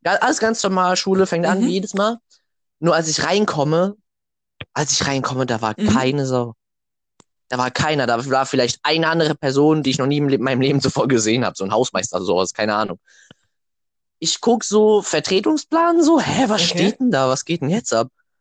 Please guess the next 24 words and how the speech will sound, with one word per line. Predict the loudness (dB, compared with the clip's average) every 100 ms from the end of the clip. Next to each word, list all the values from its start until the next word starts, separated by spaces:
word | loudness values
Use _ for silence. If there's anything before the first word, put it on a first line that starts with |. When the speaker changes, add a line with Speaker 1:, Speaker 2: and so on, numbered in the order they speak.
| _ _ _ _ 0
Speaker 1:
Oh, | 2 2 -2 _ _ _ _ -16 -2
heute | 0 4 4 2 -2 _ _ _ _ -2
die | 2
ersten | 2 2 -2 -4
vier | 4 4 4
Stunden | 2 4 4 2 0
entfallen | 0 -2 -2 0 4 4 2 2
aufgrund | 0 0 -2 -2 0
von, | 0 2 2 -2 _ _ _ _ -6
keine | -2 2
Ahnung, | 2 2 2 4
blablablub, | 4 4 2 2
irgendwas, | 2 4 2 0
keine | -2 -4 -2
Ahnung, | 0
weiß | 0
ich |
jetzt | -2 -4
nicht | -10
mehr. | -12 -14 _ _ _ _ _ _ _ -20 -20 -12
Vier | 0 2 4 4 0 -8 _ _ _
Schulstunden. | -2 2 4 4 4 4 2 -2 -8 -10 -10 -12 _ _ -20 -20 _ 0
Eine | 2 2
Schulstunde, | 4 2 2 2 4 6 6 6 6 4 2